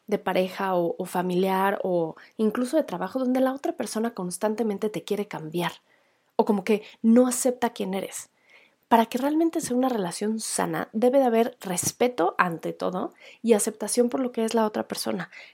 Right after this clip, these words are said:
Claro, todos tenemos áreas de oportunidades y seguramente en una buena relación estas van a salir a relucir y quizá hasta puedas beneficiarte de esto y mejorar. Pero eso es muy distinto a sentir todo el tiempo que la otra persona te está juzgando,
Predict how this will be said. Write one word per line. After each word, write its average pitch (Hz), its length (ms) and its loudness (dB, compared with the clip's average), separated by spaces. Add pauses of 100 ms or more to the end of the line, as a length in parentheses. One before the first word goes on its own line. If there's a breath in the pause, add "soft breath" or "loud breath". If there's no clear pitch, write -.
Claro, 349 480 4
todos 359 300 -4
tenemos 339 340 2
áreas 302 200 0
de 285 80 -2
oportunidades 240 840 -2 (300 loud breath)
y 233 160 2
seguramente 277 640 2
en 233 80 -2
una 233 160 2
buena 240 380 2
relación 196 600 -6
estas 254 320 -2
van 269 160 0
a 262 60 -4
salir 220 300 -2
a 226 40 0
relucir 208 480 -4
y 233 120 -4
quizá 254 340 -4
hasta 294 300 -2
puedas 269 280 0
beneficiarte 208 680 -4
de 196 80 -4
esto 170 200 -4
y 233 60 4
mejorar. 214 640 -2 (640 soft breath)
Pero 269 160 8
eso 254 100 -2
es 285 160 0
muy 277 240 6
distinto 240 640 0 (240 loud breath)
a 247 100 0
sentir 254 440 2
todo 262 320 0
el 285 120 2
tiempo 233 280 0
que 233 80 -4
la 190 100 0
otra 240 220 0
persona 196 320 -4
te - 100 -12
está - 160 -6
juzgando, 202 720 -2